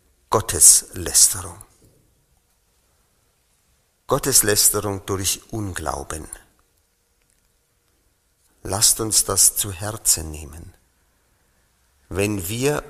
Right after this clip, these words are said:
Unglauben offenbaren, wenn wir nicht das annehmen, was Gott uns sagt,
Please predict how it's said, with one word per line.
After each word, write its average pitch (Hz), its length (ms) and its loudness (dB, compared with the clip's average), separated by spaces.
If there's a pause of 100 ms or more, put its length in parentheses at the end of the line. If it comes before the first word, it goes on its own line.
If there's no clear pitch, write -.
Unglauben 92 840 -4
offenbaren, 82 880 -6 (1900)
wenn 104 280 0
wir 107 120 2
nicht - 480 -2
das - 460 6
annehmen, 95 680 0 (300)
was 95 380 2
Gott - 220 0
uns - 380 4
sagt, - 520 -4